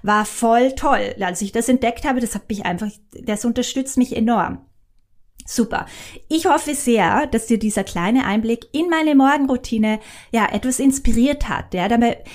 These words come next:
ich möchte hier noch einmal betonen, was für mich funktioniert, muss natürlich nicht zwingend auch für dich funktionieren.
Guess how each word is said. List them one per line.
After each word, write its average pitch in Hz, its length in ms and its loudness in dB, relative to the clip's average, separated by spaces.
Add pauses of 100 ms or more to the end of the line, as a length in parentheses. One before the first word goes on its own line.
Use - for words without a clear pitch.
ich 220 140 0
möchte 269 400 6
hier 330 100 4
noch 277 220 4
einmal 269 220 4
betonen, 240 640 4 (540)
was 233 360 2
für 330 140 0
mich 359 240 -2
funktioniert, 254 800 0
muss 294 420 2
natürlich 302 600 -2
nicht 320 260 2
zwingend 285 400 0
auch 202 220 2
für 269 200 0
dich 262 420 0
funktionieren. 180 840 -4